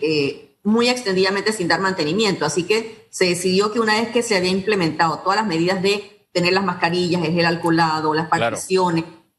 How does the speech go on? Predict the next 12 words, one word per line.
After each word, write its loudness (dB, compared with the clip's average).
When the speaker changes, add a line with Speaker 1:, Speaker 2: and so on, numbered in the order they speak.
Speaker 1:
la 2
identificación -2
de 2
las 0
facilidades, 0
pues -4
se -4
podía 2
reincorporar 0
el 0
re-, 0
el, -2